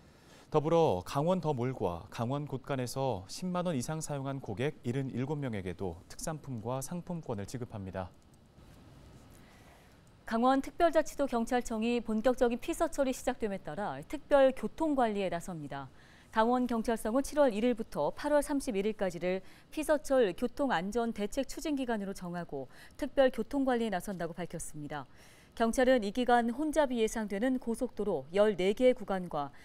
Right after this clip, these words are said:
Speaker 2: 주요 국도 여섯 개 구간을 선정해 특별 교통관리하면서 지정체 시 안내 입간판 등을 활용해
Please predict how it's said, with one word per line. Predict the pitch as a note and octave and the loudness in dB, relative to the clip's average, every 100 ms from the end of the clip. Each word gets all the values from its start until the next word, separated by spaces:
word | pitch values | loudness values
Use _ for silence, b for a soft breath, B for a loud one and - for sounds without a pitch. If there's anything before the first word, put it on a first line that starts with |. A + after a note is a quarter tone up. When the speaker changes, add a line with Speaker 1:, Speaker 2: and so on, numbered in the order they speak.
| B B | B B
Speaker 2:
주요 | - B3 B3+ | 0 4 4
국도 | A3 - A#3+ A3+ | 2 -2 2 4
여섯 | E3 F3+ C4 - | 2 2 0 2
개 | A#3+ | 0
구간을 | G#3 G3+ G3 | 2 -2 -2
선정해 | G3 F3 D#3+ D3 F#3 D#3 C#3 | -4 -6 -6 -4 -4 -4 -6
특별 | C#4+ - C#4 C4 | -10 2 4 4
교통관리하면서 | A3 - C#4 A3+ F#3 F3+ D3 C#3+ A3 F3+ - B B B B | 0 -2 -2 -2 -4 -4 -6 -8 -6 -8 -8 B B B B
지정체 | C4 C#4 C#4 C4 | 0 4 4 4
시 | B3 - A#3+ G3 | 0 2 2 2
안내 | F3 G#3 A3+ | 2 0 -2
입간판 | G3+ - C4 A#3+ A#3 | -4 0 0 0 -4
등을 | G3+ G3 | -4 -4
활용해 | F#3 D#3+ C#3 F3+ | -6 -8 -4 -6